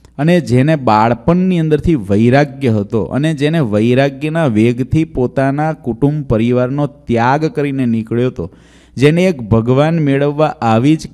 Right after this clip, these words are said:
ખેવના હતી એવો મગનુ. અને એને એવી ખબર પડી કે ભગવાનને જો મેળવવા હોય તો શારદા દેવી ભગવાનને મેળવી દે છે.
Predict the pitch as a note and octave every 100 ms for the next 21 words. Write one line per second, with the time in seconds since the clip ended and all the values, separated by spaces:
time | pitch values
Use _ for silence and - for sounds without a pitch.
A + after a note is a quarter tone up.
0 | - B2 D3+ F#3+ F3 B2 G2 E2+ E2 E2
1 | - _ C#3 E3 F3+ C#3 A#2 G#2+ F#2 D#2
2 | - - _ _ _ _ _ _ _ _
3 | - D3+ D#3+ F3 F3 - C#3+ D3+ E3 F#3
4 | - D3 E3 G3 F3 E3+ - A#2 A2+ C3
5 | D#3 F3+ F#3+ F#3 E3+ D3+ D3+ D3 D3 D#3
6 | D#3+ E3 - B2 A2+ A#2+ C#3+ F3 E3 D#3+
7 | D3 A2 A2 B2 C#3 D3 C#3+ A#2 A2 A2+
8 | B2+ D3+ G#3+ E3+ A#2+ F#2 D#2+